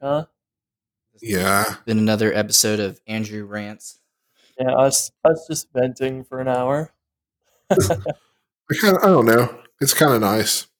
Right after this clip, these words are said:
Speaker 2: Uh, I feel like this is pretty normal, real conversation. I enjoy it.
Speaker 3: It's,
Speaker 1: Yeah,
Speaker 3: uh,
Speaker 1: I think
Speaker 3: free
Speaker 1: so.
Speaker 3: therapy for software developers.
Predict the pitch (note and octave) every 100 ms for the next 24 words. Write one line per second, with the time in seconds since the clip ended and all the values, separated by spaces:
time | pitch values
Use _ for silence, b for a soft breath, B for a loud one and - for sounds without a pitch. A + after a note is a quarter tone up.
0 | _ _ - A2 G#2+ G#2 G#2+ A2+ _ _
1 | _ _ _ _ _ _ _ _ A2+ G#2
2 | A#2 G#2 G2 A2 - A2 - G#2+ G#2 G#2
3 | _ _ _ _ A2+ A2+ G#2+ G#2+ A2 A2
4 | G#2+ G#2 G#2 A2 A2 - A#2 - A#2+ A2+
5 | A2 A#2+ - _ _ _ _ - D#3+ -
6 | G#2+ G2+ C#3 - A2 - G#2+ G#2 - G2+
7 | _ _ _ _ _ _ A2 G#2+ A2+ G#2
8 | A#2 G#2 G#2+ G#2 A2+ A#2